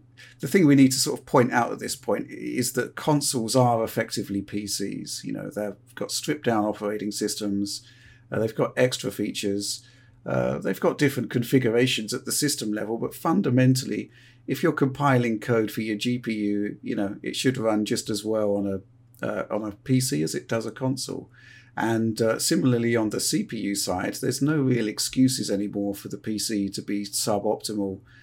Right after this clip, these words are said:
compared to the consoles, because, you know, uh, the consoles and P Cs running exactly the same technology pretty much.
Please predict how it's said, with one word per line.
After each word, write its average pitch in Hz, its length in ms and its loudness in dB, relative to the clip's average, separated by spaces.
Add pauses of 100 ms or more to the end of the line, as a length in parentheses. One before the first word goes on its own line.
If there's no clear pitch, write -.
(280)
compared 107 420 2
to 104 80 -4
the 95 100 -4
consoles, 127 600 0
because, 110 580 -2
you - 100 -2
know, 104 180 -4 (280)
uh, 123 140 -6
the 107 300 -2 (540)
consoles 120 580 -2
and 110 140 -4
P 123 140 2
Cs 123 420 -2 (480)
running 123 360 4
exactly 120 440 0
the 113 120 -2
same 117 280 -2
technology 123 640 0
pretty - 240 -10
much. - 420 -10